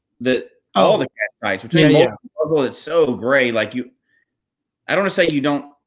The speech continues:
Speaker 1: you almost don't need multi because it almost always fits into puzzle too, but it's just that overlap, right?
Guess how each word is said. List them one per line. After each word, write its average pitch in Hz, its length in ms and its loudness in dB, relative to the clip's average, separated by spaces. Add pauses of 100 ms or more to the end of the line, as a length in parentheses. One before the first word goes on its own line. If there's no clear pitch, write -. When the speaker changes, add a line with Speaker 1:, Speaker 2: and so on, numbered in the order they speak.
(180)
Speaker 1:
you 113 200 -18
almost 170 680 2
don't 156 300 0
need 165 260 0
multi 170 600 -2 (1080)
because 127 240 -6
it 127 100 0
almost 147 320 2
always 135 260 4
fits 127 160 -6
into 117 100 -2
puzzle 113 280 0
too, 139 300 -2
but 107 260 -2
it's 110 120 -12
just 127 140 -10
that 117 120 -2
overlap, 101 500 -2
right? 92 260 -4